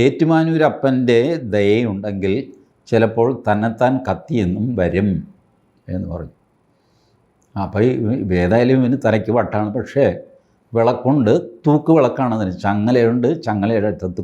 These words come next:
കൊഴു-, കൊളുത്തുണ്ട്, അത് മുകളിൽ, ആ, അടിച്ച് കയറ്റാൻ ഉത്തരത്തിലോ തുലാം എന്നൊക്കെ പറയും, അതിൽ അടിച്ച് കയറ്റാനുള്ള കുറ്റിയൊക്കെ ഉണ്ട്,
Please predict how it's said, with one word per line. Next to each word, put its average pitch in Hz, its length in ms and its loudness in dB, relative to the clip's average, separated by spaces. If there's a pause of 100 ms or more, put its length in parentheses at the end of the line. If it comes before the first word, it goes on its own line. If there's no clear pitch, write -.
(120)
കൊഴു-, 107 500 0 (120)
കൊളുത്തുണ്ട്, 120 600 2 (680)
അത് 135 180 2 (180)
മുകളിൽ, 127 340 2 (520)
ആ, - 20 0 (260)
അടിച്ച് 110 360 0
കയറ്റാൻ 113 340 0 (140)
ഉത്തരത്തിലോ 107 480 0 (160)
തുലാം 104 300 0 (300)
എന്നൊക്കെ 107 320 -2
പറയും, 107 320 -2
അതിൽ 107 160 0 (220)
അടിച്ച് 107 300 -6
കയറ്റാനുള്ള 101 520 -2 (140)
കുറ്റിയൊക്കെ 117 640 -2
ഉണ്ട്, 104 180 -6